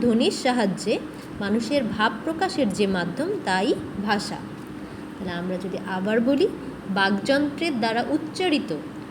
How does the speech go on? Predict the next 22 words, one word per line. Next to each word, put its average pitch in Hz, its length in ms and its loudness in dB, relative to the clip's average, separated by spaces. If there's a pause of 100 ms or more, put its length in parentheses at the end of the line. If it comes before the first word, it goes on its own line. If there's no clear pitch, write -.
(100)
অর্থবোধক 294 720 2 (100)
ধ্বনি, 196 240 0 (920)
যার 202 200 0
সাহায্যে 277 440 0
মানুষ 226 520 2
তার 190 140 0 (160)
ভাব 302 140 4 (140)
প্রকাশ 208 280 0 (100)
করতে 180 260 -4
পারে, 180 280 -4 (540)
ওই 330 260 4
যে 381 140 4
মাধ্যমটি, 226 720 2
তাকেই 233 380 2
আমরা 240 220 2
বলবো 262 360 2 (440)
ভাষা। 202 400 0 (2250)
এই 285 120 4
যে 320 100 0
আমরা 294 220 2
যে 262 120 0
মানুষ, 180 420 0